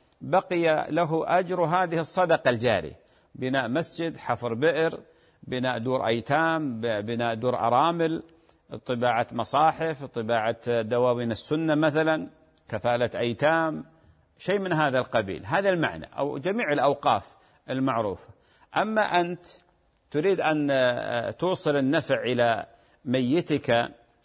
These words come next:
من خلال ال-، آه، الصدقات، نعم توصل، سواء صدقة جارية أو صدقة مقطوعة. فلو مثلًا بنيت مسجد، آه، وترجو ثواب لميتك، هذه صدقة جارية.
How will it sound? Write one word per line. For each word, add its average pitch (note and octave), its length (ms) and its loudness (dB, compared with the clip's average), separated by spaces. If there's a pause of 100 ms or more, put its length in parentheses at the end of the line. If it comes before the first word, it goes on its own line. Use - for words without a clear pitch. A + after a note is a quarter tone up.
من A#2+ 160 -6
خلال C3 460 2
ال-، A#2+ 200 -4 (1400)
آه، A#2 160 -8
الصدقات، C#3 720 -2
نعم F3+ 380 -2 (280)
توصل، F3 460 -4
سواء D3 500 2 (300)
صدقة D3 460 0
جارية D3 440 2
أو F3+ 160 0
صدقة E3+ 420 -2
مقطوعة. D#3 600 2 (520)
فلو E3+ 300 0
مثلًا D#3 460 0
بنيت D#3 360 2
مسجد، D3 480 -2
آه، B2+ 200 4
وترجو C3+ 540 0
ثواب C#3 420 4
لميتك، A#2+ 800 -2
هذه D#3 240 0
صدقة D#3+ 420 0
جارية. G2 440 -2